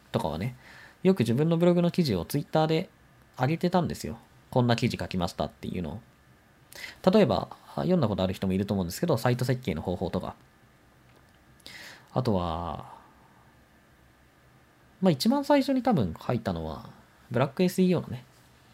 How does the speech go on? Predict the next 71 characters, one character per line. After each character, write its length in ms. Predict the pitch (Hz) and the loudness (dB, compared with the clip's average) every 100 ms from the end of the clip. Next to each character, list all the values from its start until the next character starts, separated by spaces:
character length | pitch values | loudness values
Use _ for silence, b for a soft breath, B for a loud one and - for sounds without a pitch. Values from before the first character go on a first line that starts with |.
| - _ - | -20 _ -8
話 340 | - 98 95 | -2 -2 -2
と 100 | - | -6
か、 240 | - - - _ _ B B B B B _ _ - | -10 -10 -12 _ _ B B B B B _ _ -2
ま 80 | 175 | 2
あ、 20 | |
い 60 | |
ろ 100 | 156 | 4
ん 40 | 185 | 4
な 80 | 185 | 2
記 100 | 185 | 0
事 100 | 90 | -4
を 60 | |
ね、 220 | 80 127 - _ _ _ _ _ | -4 -8 -10 _ _ _ _ _
書 80 | - | 0
い 60 | 135 | 0
て、 300 | - 110 - _ _ _ | 0 -8 -8 _ _ _
Twitter 340 | - 131 127 120 | -6 -4 -2 -2
に 100 | 117 | -4
ア 60 | 120 | -6
ッ 40 | |
プ 120 | - | -4
ロ 80 | 117 | -4
ー 20 | |
ド 40 | 107 | -4
す 100 | - | -8
る 80 | 95 | -6
と、 220 | 107 - - - B B B B | -6 -6 -14 -20 B B B B
す 120 | - | -2
ご 120 | 233 135 | 0 0
い 20 | |
ね、 160 | 90 - - - - - - | -4 -12 -20 -20 -20 -16 -2
ま 80 | 175 | 0
あ、 20 | |
そ 100 | 190 | 2
の 80 | 202 | 2
記 140 | 233 | 2
事 60 | 190 | 2
が 100 | - | 2
い 140 | 175 | 0
い 40 | |
記 140 | 151 127 | 0 -4
事 100 | 98 | -4
だ 80 | 90 | -4
っ 40 | |
て 140 | - | -4
み 120 | 98 110 | -2 2
ん 60 | |
な 80 | 117 | 2
言 140 | 101 | 2
っ 40 | 104 | 0
て 120 | - | -2
く 80 | 151 | -2
れ 80 | 151 | -2
て、 280 | 127 - - - | -2 -6 -10 -6
結 180 | 254 - | -6 -4
構 120 | 90 | -6
こ 300 | - 85 - - - - _ _ _ _ - - _ _ - - | -4 -6 -8 -14 -20 -20 _ _ _ _ -20 -20 _ _ -20 -6
う、 40 | 151 | -2
ま 80 | |
あ、 20 | 120 | -2
拡 200 | 123 - | -2 -2
散 180 | 185 | 0
を 60 | 185 | 0
し 80 | 180 | 0
て 100 | 190 | 0
ね。 140 | 208 226 - B B B B _ - | 0 -4 -18 B B B B _ -4
で、 80 | |
そ 120 | 202 208 | 0 2
れ 60 | |
で 100 | 190 | 2
僕、 340 | 170 165 139 | 0 -2 -4